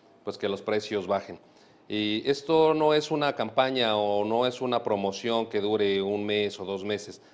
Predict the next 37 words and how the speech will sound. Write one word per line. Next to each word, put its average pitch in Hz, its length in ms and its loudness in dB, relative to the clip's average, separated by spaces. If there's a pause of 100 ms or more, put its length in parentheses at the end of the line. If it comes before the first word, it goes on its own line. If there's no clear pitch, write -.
Esto 131 260 -2
va 127 120 4
a - 20 0
ser 131 240 2
constante, 120 560 -2
va 107 80 0
a 107 40 0
ser 107 200 -4
permanente. 107 640 -2 (420)
¿Qué 143 120 0
nos 151 160 0
va 147 60 6
a 147 60 0
permitir 135 480 0
que 135 120 0
logremos 117 420 2
hacer 110 240 -2
esto? 131 480 0 (540)
Y 104 920 -2
nuestros 117 360 -4
centros 135 320 0
de 117 80 2
distribución. 101 720 -4
Los 113 160 -2
sobreprecios 131 560 0
que 151 80 -2
teníamos 123 380 -2
acá 113 580 2
al 98 120 -2
estar 107 420 2
un 113 240 -2
tanto 113 280 0
lejanos 101 480 -2
del 90 140 -6
centro 101 320 -4
del 180 140 -6
país, 101 440 -2